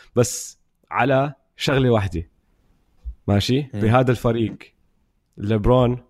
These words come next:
Speaker 1: فيرست تيم. ماشي؟ تتخيل
Speaker 2: آه.
Speaker 1: قديش خرافي هذا الزلمة، إنه حتى بفريق الألفينات كان طلع فيرست تيم.
Speaker 2: مية بالمية.
Speaker 1: وما أظن، قعدت أطلع،
Speaker 2: Of course.
Speaker 1: ما أظن في ولا واحد تاني بيطلع فيرست تيم بالفريقين.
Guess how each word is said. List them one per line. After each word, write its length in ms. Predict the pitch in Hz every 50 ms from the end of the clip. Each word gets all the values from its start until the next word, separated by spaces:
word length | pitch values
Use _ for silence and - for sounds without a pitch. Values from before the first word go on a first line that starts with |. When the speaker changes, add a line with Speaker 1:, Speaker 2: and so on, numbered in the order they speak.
| _ _
Speaker 1:
فيرست 340 | - - 120 113 - - -
تيم. 220 | 104 92 85 82 - - _ _ _ _ _ _ _ _ - -
ماشي؟ 440 | 92 98 95 - 117 131 151 - - _ _ _ _ _ _ _ _ -
تتخيل 600 | 107 104 - - 143 151 147 123 104 90 82 - - - - - 101
Speaker 2:
آه. 80 | - 98
Speaker 1:
قديش 440 | 107 123 117 - - - - _ _
خرافي 520 | - - - 107 110 123 127 - - 110
هذا 180 | 101 98 92 98
الزلمة، 540 | 92 87 101 95 90 90 90 95 123 135 - _ _ _ _ _ _ _ _ _ _ _ _ _ - -
إنه 180 | 107 110 104 104
حتى 280 | - 156 - - 151
بفريق 400 | 139 120 - 127 120 131 127 110
الألفينات 720 | 117 87 98 101 - - 110 110 107 120 139 - - - - - _ _ _ _ _ _ _ _ _ _ _ _ _ _ _ -
كان 120 | - 101 101
طلع 220 | - - 113 101
فيرست 340 | 92 - 98 90 - - -
تيم. 180 | 92 85 82 - _ _ _ _ _ _ _ - - - - - - - - - - - - - - - - - - - - - - - _ _ - -
Speaker 2:
مية 360 | 92 92 104 117 117 113 104
بالمية. 420 | 98 98 98 110 117 107 82 -
Speaker 1:
وما 260 | - 107 147 156 -
أظن، 200 | 139 127 135 113
قعدت 320 | 101 120 113 120 - - 135
أطلع، 380 | 131 - - 147 151 139 117
Speaker 2:
Of 40 | 104
course. 40 | 117
Speaker 1:
ما 180 | 139 147 120 143
أظن 200 | 123 131 131 110
في 200 | - - 110 113
ولا 200 | 135 151 160 156
واحد 260 | 156 147 - - -
تاني 320 | - - 143 131 120 110
بيطلع 300 | 107 - - - 113 -
فيرست 320 | - - 127 123 110 - -
تيم 140 | 127 113
بالفريقين. 680 | 107 101 - - 101 95 98 95 82 90 87 82 78